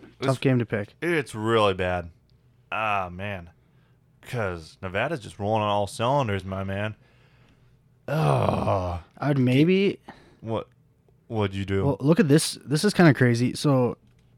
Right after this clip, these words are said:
Speaker 1: What?
Speaker 2: you know, San Diego, they love to run the ball.
Speaker 1: They really do.
Speaker 2: So they're averaging two hundred eighty rushing yards a game.
Speaker 1: Yep.
Speaker 2: As opposed to Nevada's ninety-nine rushing yards a game.
Speaker 1: Yep.
Speaker 2: So it's two completely different offenses. 'Cause you look at the other, like, passing stats,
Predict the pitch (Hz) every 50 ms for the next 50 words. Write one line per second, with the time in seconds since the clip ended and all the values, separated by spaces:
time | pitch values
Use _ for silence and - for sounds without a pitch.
0 | _ - - - 107 110 104 98 131 139 139 131 - - 156 156 165 156 143 143
1 | 135 123 127 131 131 127 131 131 131 131 131 123 120 117 113 107 113 117 110 98
2 | 101 - - _ _ _ _ - 104 104 107 117 120 110 98 107 107 101 101 120
3 | 139 143 131 139 151 147 - 123 127 135 135 143 135 139 135 127 117 - _ -
4 | - 147 135 135 135 143 87 113 127 131 135 127 110 110 107 117 - - 127 131
5 | 131 131 131 123 127 117 113 110 107 113 123 139 147 - _ - 101 101 101 113
6 | - _ _ _ _ - 117 117 120 - - - 131 131 123 - - 131 120 123
7 | 117 107 117 117 117 120 113 104 113 110 113 113 117 117 113 117 117 117 120 120
8 | 120 - 127 131 131 131 127 131 135 131 131 151 156 - _ - _ - 101 101
9 | 101 107 - _ _ _ _ _ _ _ _ _ _ _ _ - - 131 - -
10 | 131 - - - 180 190 185 - 175 139 - 147 147 139 151 156 143 131 - 131
11 | 101 107 120 117 - 110 104 - 90 95 95 - - - - 135 147 147 151 139
12 | 151 147 143 139 143 127 - - 131 135 123 - - - 143 156 151 - 147 120
13 | - - 117 113 113 - - -